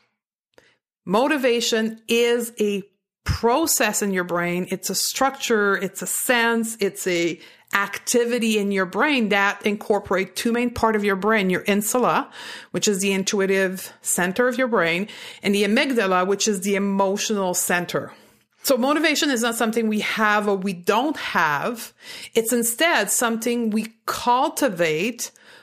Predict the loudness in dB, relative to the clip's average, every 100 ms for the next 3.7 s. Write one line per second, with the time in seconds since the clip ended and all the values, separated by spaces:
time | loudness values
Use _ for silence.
0 | -10 -6 0 2 2 -2 -6 -10 0 2
1 | 4 4 2 -2 -8 -4 -2 -2 -2 0
2 | 0 2 2 2 2 2 2 2 2 0
3 | 0 -2 -4 -2 0 0 -2